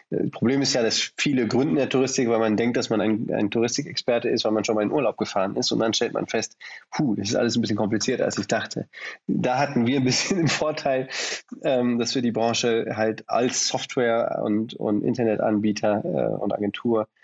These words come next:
äh, kannten und Reservierungssysteme gebaut hatten und auch wussten, wo die Shortcomings sind bei Inventarmanagement und so.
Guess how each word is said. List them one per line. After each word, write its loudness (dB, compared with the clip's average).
äh, 2
kannten -2
und 0
Reservierungssysteme 2
gebaut 0
hatten 0
und 0
auch -2
wussten, 0
wo 2
die 2
Shortcomings 0
sind 2
bei -4
Inventarmanagement -4
und -20
so. -12